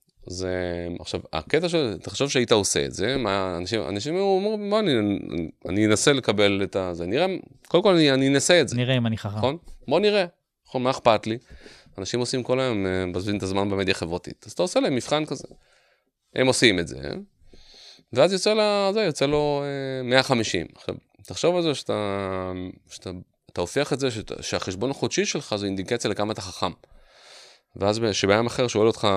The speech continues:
Speaker 1: "כמה אתה משלם?" אז חמישים שקלים, זה לא אומר שאתה התמקחת טוב והוצאת דיל.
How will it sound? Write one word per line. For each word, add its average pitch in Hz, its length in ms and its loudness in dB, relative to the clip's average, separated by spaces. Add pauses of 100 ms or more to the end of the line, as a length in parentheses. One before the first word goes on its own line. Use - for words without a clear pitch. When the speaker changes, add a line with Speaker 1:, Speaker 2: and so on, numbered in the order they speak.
(200)
Speaker 1:
"כמה 160 160 4
אתה 180 120 4
משלם?" 98 440 0 (1080)
אז 87 320 -8
חמישים 113 500 -6
שקלים, 170 560 -2 (480)
זה 98 160 -2
לא 160 160 2
אומר 285 200 2
שאתה 101 520 0 (360)
התמקחת 104 520 0
טוב 98 320 0
והוצאת 90 280 -2
דיל. 92 300 2